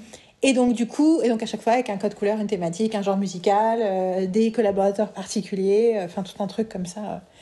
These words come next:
Euh, et, et parce que ça faisait, parce qu'elle a ressorti,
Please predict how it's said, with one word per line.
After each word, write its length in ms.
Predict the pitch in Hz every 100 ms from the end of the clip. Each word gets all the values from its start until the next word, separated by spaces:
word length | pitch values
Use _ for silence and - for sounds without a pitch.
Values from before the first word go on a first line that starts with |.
| - - - -
Euh, 240 | 208 196 175 202 208 - _ - _ _ _ _ _ _
et, 640 | 233 220 208 202 196 185 - _ _ _ _ _ _ _ _ _ _
et 100 | 269
parce 320 | 262 262 254 -
que 220 | 294 285
ça 260 | 285 247
faisait, 360 | 214 220 240 247
parce 180 | 254 247
qu'elle 160 | 247
a 80 | 233
ressorti, 840 | 202 254 254 269 - - 277 277